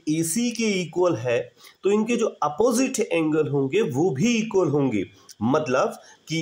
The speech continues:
एसी के जो सामने है वो कौन सा एंगल है आपके पास? B एंगल। और एबी के जो सामने है वो कौन सा angle है आपके पास? सी angle। So this angle B is also equal to angle C। मैं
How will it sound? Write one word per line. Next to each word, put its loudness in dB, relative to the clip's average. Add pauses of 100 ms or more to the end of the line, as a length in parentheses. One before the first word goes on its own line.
(200)
एसी 0
के 0
जो 2
सामने 0
है 2
वो 2
कौन 2
सा 0
एंगल 2
है 4
आपके 0
पास? -2
B -2
एंगल। 2 (520)
और 4 (220)
एबी 0
के -2
जो 0
सामने 0
है 0
वो 0 (100)
कौन 0
सा 0
angle 2
है 4
आपके -2
पास? -2 (260)
सी -2
angle। 2 (300)
So -2
this -2 (180)
angle 0 (180)
B -2 (260)
is 0
also -2 (140)
equal -4 (120)
to -2 (200)
angle -2
C। -6 (1000)
मैं 0